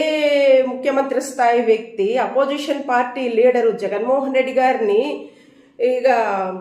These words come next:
అంతమొందిస్తాను అని చెప్పడం కావచ్చు, అలాగే నేను భూత వైద్యులకు చెప్పాను, ఈ భూతాన్ని భూస్థాపితం చేస్తాను శాశ్వతంగా అని member of times అన్నారు.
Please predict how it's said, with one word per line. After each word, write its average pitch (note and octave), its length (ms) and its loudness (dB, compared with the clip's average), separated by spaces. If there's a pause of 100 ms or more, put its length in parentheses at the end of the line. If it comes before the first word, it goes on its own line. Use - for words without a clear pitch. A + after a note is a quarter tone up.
(240)
అంతమొందిస్తాను C4 1200 0
అని A#3+ 100 -2
చెప్పడం A#3+ 440 -2
కావచ్చు, A3+ 560 0
అలాగే A#3 720 2
నేను A#3 280 2
భూత C4+ 340 -4
వైద్యులకు B3 500 2
చెప్పాను, A#3 640 2
ఈ A3 200 -6
భూతాన్ని B3+ 840 0
భూస్థాపితం C#4 1300 -2
చేస్తాను B3+ 600 0
శాశ్వతంగా B3 1000 -2
అని A#3+ 260 2
member G#3 440 -2
of G#3+ 340 -2
times C#4 280 -2
అన్నారు. F3+ 480 0